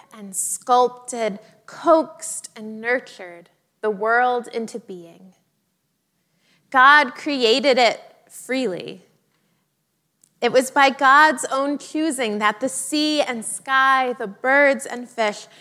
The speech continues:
and every single blade of grass came to be. And God was delighted by it. It was good. It was very good.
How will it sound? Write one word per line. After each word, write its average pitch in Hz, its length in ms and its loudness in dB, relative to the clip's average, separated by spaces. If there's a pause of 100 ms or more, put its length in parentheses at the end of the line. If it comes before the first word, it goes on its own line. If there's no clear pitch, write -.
(240)
and 240 220 -8 (100)
every 302 600 -4
single 240 720 -4
blade 247 580 -2
of 240 340 -6
grass 185 720 -12 (460)
came 240 380 -4
to 240 180 -6
be. 190 420 -14 (1300)
And 233 160 -4
God 262 320 0
was 240 200 -2
delighted 202 760 -8
by 180 160 -20
it. - 420 -20 (560)
It 233 80 -6
was 220 220 -4
good. - 560 -4 (460)
It 226 60 -8
was 202 200 -2
very 185 680 -4
good. - 380 -20